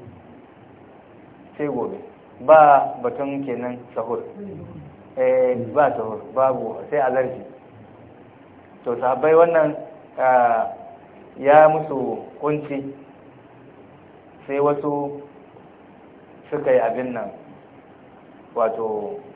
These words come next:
bayan an yi bacci, kamar yadda hadisin Umar ya nuna, sai ya kusanci iyalinsa bayan ta yi bacci. To wannan sai ayar nan ta sauka, Allah ya ce, "Alima Allahu annakum kuntum takhtanuna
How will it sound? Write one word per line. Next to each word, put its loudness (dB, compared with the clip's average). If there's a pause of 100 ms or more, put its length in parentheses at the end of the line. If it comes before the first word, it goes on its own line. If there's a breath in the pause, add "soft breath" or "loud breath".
(500)
bayan 2
an -4
yi -4
bacci, -6 (1400)
kamar 0
yadda 0 (120)
hadisin -8
Umar -4
ya -4
nuna, -4
sai -8
ya -4
kusanci -8
iyalinsa -4
bayan -6
ta -12
yi -12
bacci. -14 (1600)
To -4
wannan -6
sai -6
ayar 0
nan -8
ta -12
sauka, -2 (500)
Allah 2
ya -6
ce, -2
"Alima -2
Allahu -2
annakum -8
kuntum -6 (240)
takhtanuna 0